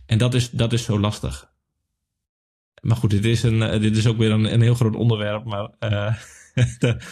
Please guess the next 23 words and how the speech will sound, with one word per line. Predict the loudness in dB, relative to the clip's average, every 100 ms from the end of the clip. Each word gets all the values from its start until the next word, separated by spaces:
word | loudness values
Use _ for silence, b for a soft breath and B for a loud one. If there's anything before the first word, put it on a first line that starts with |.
| B B -18 -6
binnenkort | -2 0 0 -2
met | -2
Sander | -2 -2 -2
Schaapman | -4 -6 -4 -6
toevallig | -6 -4 -6 -2
hier, | -2 0
eh, | -2 -2
over | -4 -2
in | -2
gesprek. | -4 -4 -2 0
Ik |
ben | 0 2
heel | 4 4
benieuwd | 2 2
wat, | 0 -2
eh, | -2 -2 -2
maar | -2
dit, | 0
dit | 0 0
zijn | 0
wel | 0 2
dingen | 2 2 2
die, | 0